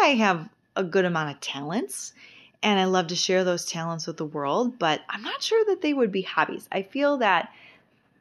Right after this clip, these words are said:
I've always somehow tried to make a hobby into a career or a way to make money. Um, you know, I got, I got really into fitness,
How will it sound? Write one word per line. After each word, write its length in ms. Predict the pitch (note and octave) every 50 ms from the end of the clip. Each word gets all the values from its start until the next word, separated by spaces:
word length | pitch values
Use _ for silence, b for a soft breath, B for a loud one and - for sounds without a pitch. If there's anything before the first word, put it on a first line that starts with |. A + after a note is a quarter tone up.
| _ _ _ _ _ - -
I've 220 | F#3+ G#3 G#3 G3
always 380 | A3 A3+ B3+ C#4+ C#4+ C4 C4+ -
somehow 520 | A#3+ A3 A3 G#3+ G#3 G#3 G3+ F#3+ F#3+ F3+
tried 500 | F3 - - - G3 E3+ E3+ F#3 F#3+ F#3
to 120 | - G3
make 200 | F3+ F3 E3+ E3
a 60 | E3 D3+
hobby 520 | - - D#3 D3 D#3 E3 F3+ G3+ G#3 G#3
into 920 | - - E3+ E3+ E3 D#3+ D#3 - - - E3 E3 D#3+ D#3 D#3 D#3 D3+ D#3 _ _ _ _ _ _ _ _ _ -
a 80 | - F#3
career 640 | - - - E3+ D#3 D3+ E3 D#3 C#3+ - - - - - -
or 420 | - F3 F3 E3 D#3+ D#3 D3+ - -
a 60 | F3+
way 180 | F3 F3 F3 F3
to 60 | F3
make 240 | E3+ E3 D#3 - -
money. 340 | E3 D3+ C3+ - - - - B B B B B B B B
Um, 460 | - E3+ E3 D#3+ D3+ D#3 D#3 - - - _ -
you 100 | F#3+ F#3+
know, 80 | F3+
I 100 | E3+ E3+
got, 240 | D#3+ D#3+ D3+ C3+ -
I 100 | - F3+
got 280 | - F3+ D#3+ - - E3
really 320 | E3+ D#3+ E3 D#3+ D#3+ E3
into 220 | E3 E3 E3 E3 D#3
fitness, 640 | - - F#3+ F#3 - G3+ G#3+ B3+ D#4 - - -